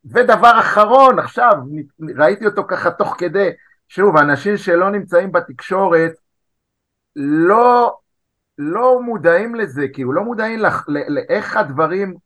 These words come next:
עובדים, ועד כמה ההשפעה שלהם גדולה. המשחק שלנו בחמישי הקרוב נגד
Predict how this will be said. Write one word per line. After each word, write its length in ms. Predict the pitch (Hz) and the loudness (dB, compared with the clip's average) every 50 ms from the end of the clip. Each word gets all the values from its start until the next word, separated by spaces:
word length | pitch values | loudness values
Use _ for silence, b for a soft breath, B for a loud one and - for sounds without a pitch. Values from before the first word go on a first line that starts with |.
| _ | _
עובדים, 600 | - 131 120 101 101 104 143 170 202 233 247 262 240 - _ _ _ _ _ | -6 -6 -6 -6 -6 -4 -4 -4 -4 -4 -8 -10 -12 -14 _ _ _ _ _
ועד 460 | - 104 120 147 - - 190 - - | -16 -10 -8 -4 0 0 0 0 -2
כמה 360 | - - 208 208 208 208 190 | -2 -2 -2 0 2 2 2
ההשפעה 480 | 180 160 160 - - - 160 160 180 175 | 2 2 0 -4 -4 0 0 0 2 0
שלהם 340 | - 180 175 175 165 156 123 | -2 -6 -6 -6 -6 -6 -8
גדולה. 440 | 117 117 147 143 143 139 123 110 98 - _ _ _ _ _ _ _ _ _ _ | -8 -4 -4 -2 0 0 0 -2 -4 -8 _ _ _ _ _ _ _ _ _ _
המשחק 540 | - 123 147 143 123 - - - 208 233 233 - | -8 -6 -6 -6 -8 -8 -2 0 2 2 2 0
שלנו 460 | - 208 190 185 196 202 208 208 196 | -4 -4 0 2 2 2 2 0 -4
בחמישי 680 | 160 156 - - 160 156 151 131 - - 196 196 190 | -4 -6 -6 -6 -6 -6 -6 -8 -10 -10 -6 -4 -2
הקרוב 520 | - - - 151 147 151 180 185 175 143 | -2 0 0 0 2 2 2 2 2 0
נגד 320 | 156 156 151 131 131 143 | -4 -6 -6 -4 -4 -6